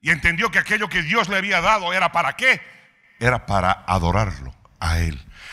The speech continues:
Era para usarlo en Él, en sus propósitos. Alábele al que vive. Porque de lo que viene de Él es para Él. ¿Hay alguien que diga amén? Alábele, alábele.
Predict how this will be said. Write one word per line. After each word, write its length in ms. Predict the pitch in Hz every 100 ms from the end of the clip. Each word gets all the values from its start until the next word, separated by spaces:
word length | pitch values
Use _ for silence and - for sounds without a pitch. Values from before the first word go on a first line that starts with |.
| - -
Era 200 | 160 156
para 200 | 135 120
usarlo 520 | 113 160 156 139 - -
en 220 | 104 98 117
Él, 260 | 90 73 - -
en 160 | - 180
sus 200 | - -
propósitos. 480 | 156 - 165 - - _ _ _ _ _ _ _ -
Alábele 500 | 85 110 113 80 87
al 120 | 90
que 100 | 104
vive. 340 | 151 139 80 - - _ - - - - - - - - - -
Porque 300 | 170 - 165
de 100 | 156
lo 80 | 156
que 140 | 160
viene 320 | 151 190 185
de 300 | 175 170 190
Él 80 | 190
es 120 | - -
para 340 | 160 147 165
Él. 100 | 160 - -
¿Hay 100 | 165
alguien 220 | 220 240
que 100 | 190 208
diga 220 | 226 196
amén? 360 | 214 247 160 101 - -
Alábele, 520 | 220 285 294 254 190
alábele. 560 | 214 302 320 277 196